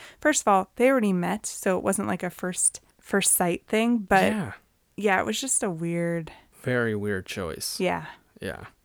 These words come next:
Speaker 1: I did like how Dice transitions into this, like, overbearing, protective, douchey guy very quickly.
Speaker 2: Mm-hmm.
Speaker 1: Because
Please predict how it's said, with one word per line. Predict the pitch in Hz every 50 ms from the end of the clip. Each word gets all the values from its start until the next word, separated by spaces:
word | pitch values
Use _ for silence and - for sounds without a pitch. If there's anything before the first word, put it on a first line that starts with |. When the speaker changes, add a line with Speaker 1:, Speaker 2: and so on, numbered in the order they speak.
| -
Speaker 1:
I | - 214
did | 220 214 262 277 262
like | 262 240 214 208 208
how | - - - 208 196 190 190 185 180 185 - - - -
Dice | 170 - 190 180 185 196 - -
transitions | - - 202 185 185 185 175 180 180 - - 185 180 180 -
into | 180 180 - -
this, | - 180 175 -
like, | - 180 175 - -
overbearing, | - 180 180 175 - 185 175 165 175 170 170 170 170 170 170 175 170 170 170 175 - -
protective, | - 180 - - - 180 - - - 180 175 175 170 170 170 170 - - - - _ _ _ _
douchey | - 180 175 175 - - - 185 175 170
guy | - 175 170 165 165 165 180 180 170
very | 165 175 175 170 170 170 165
quickly. | - - - 180 170 165 - - 240 262 285 311 320 - _ -
Speaker 2:
Mm-hmm. | 165 143 135 131 135 131 _ _ _ _ _
Speaker 1:
Because | - 220 220 277 262 240 -